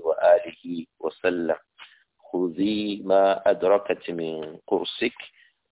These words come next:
ولا تؤذي جارك في شاته." This is a lengthy hadith that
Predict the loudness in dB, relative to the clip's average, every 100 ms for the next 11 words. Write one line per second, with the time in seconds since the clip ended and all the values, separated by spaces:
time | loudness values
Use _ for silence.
0 | -2 0 4 4 4 2 -6 -6 -6 -4
1 | -4 -4 -6 4 6 8 6 2 -2 -8
2 | -8 -10 _ -6 -4 -2 -4 -6 -6 2
3 | 4 4 2 -10 -8 -6 -8 -10 _ _
4 | _ _ _ -20 -20 -20 -20 -20 -20 -20
5 | _ _ -12 -8 -8 -10 -20 _ _ _
6 | -10 -4 -2 -2 -6 -16 -16 -12 -12 -8
7 | -6 -6 -10 -20 -20 -20 _ _ _ _
8 | _ _ _ -20 _ -18 -18 _ -6 -6